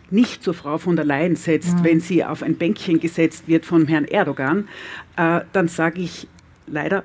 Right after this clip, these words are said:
Speaker 1: fehl am Platz, ja. Äh, und wenn ich sehe, dass, dass man mit,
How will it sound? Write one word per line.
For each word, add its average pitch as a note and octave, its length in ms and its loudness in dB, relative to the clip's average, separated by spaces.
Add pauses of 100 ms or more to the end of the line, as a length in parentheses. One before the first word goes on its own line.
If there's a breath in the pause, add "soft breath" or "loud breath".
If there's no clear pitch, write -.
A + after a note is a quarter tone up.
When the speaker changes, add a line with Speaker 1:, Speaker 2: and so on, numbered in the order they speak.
Speaker 1:
fehl F3+ 220 -4
am D3+ 120 -4
Platz, - 520 -8
ja. D#3 240 -2 (580 loud breath)
Äh, E3 180 0
und - 280 0
wenn F#3 200 4
ich - 240 -4
sehe, F3 320 2
dass, - 340 -2 (180)
dass F3+ 220 -4
man F3 320 2
mit, E3+ 280 -2